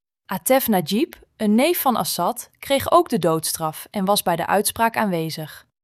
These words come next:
In de Verenigde Staten hebben functionarissen verteld over een geheime evacuatie van president Donald Trump tijdens een navo-bijeenkomst in Turkije vorige maand. De evacuatie was vanwege een dreiging vanuit Iran.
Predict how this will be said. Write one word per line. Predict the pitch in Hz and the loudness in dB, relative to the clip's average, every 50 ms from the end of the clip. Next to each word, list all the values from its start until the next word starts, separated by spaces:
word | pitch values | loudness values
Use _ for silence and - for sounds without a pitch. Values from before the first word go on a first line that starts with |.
| _ _ _ _ _ _ _ _ _ _ _ _ _ _ _ _ _ _ | _ _ _ _ _ _ _ _ _ _ _ _ _ _ _ _ _ _
In | - 254 247 | 2 2 4
de | 240 240 | 4 4
Verenigde | - 226 233 240 240 233 - - 190 | 2 2 2 2 2 2 0 -2 -4
Staten | - - - 254 262 277 311 330 - 339 311 | -4 0 2 4 4 4 2 0 -2 -2 0
hebben | 247 240 214 220 | 0 0 0 -2
functionarissen | - - 226 208 - - 208 196 196 214 240 262 - - - 196 | 0 0 0 0 0 0 0 2 4 4 4 2 2 -2 -4 -4
verteld | - 156 - - 165 156 165 208 - - - | -6 -8 -8 -6 -6 -4 -4 -6 -6 -6 -2
over | 226 214 196 196 196 | -2 -2 -2 -2 -4
een | 190 | -4
geheime | - - 185 160 160 190 254 302 330 320 - | -4 -6 -6 -4 -2 0 0 2 0 0 0
evacuatie | - 247 233 - 220 202 - 196 175 175 175 190 220 - - - 285 285 | 0 0 0 0 -2 -2 -2 0 2 2 2 2 2 0 -4 -6 -6 -4
van | - - 208 190 | -2 -2 -2 -2
president | - - 214 214 - 202 185 156 202 214 233 220 180 170 | -2 -2 -2 0 0 -2 0 2 2 2 2 2 -2 -2
Donald | - 196 196 180 165 - | -2 0 0 0 -2 -4
Trump | - - 190 185 214 262 339 - - _ _ - - _ _ | -6 -4 0 0 0 0 -2 -6 -12 _ _ -20 -20 _ _
tijdens | - - 311 320 311 269 220 | 2 4 6 6 6 4 0
een | 220 202 | 0 2
navo-bijeenkomst | 196 208 226 269 311 - 320 311 240 262 254 - 247 254 262 247 - 269 269 254 - | 2 4 4 4 4 2 0 2 4 4 4 4 2 0 0 0 0 -2 -2 -4 -4
in | - - 196 | -4 -4 -4
Turkije | 175 - 165 - - 190 190 214 233 226 | -4 -4 -6 -4 0 0 2 2 2 -2
vorige | - - 226 220 220 - - - | -2 -4 -4 -4 -4 -4 -4 -4
maand. | 196 175 151 151 160 156 156 - - - _ _ _ _ _ _ _ _ _ _ _ _ _ _ | -4 -4 -4 -4 -8 -10 -12 -12 -16 -18 _ _ _ _ _ _ _ _ _ _ _ _ _ _
De | - - | -4 0
evacuatie | - 220 214 208 208 196 - - 180 180 190 226 277 269 - - 214 190 | 2 4 4 4 2 0 0 0 2 4 6 6 6 4 2 -2 -2 0
was | 175 202 208 - | 2 0 0 0
vanwege | - 220 208 208 208 208 202 - | 0 0 2 2 2 0 0 -2
een | 196 180 | -2 -2
dreiging | 170 196 185 208 262 302 285 - 311 302 262 | 0 2 4 4 4 2 0 -2 -6 -6 -4
vanuit | - 277 262 254 254 254 | -2 0 2 2 2 2
Iran. | - 247 220 170 165 151 151 151 151 | 0 -2 -2 -2 -2 -4 -6 -8 -10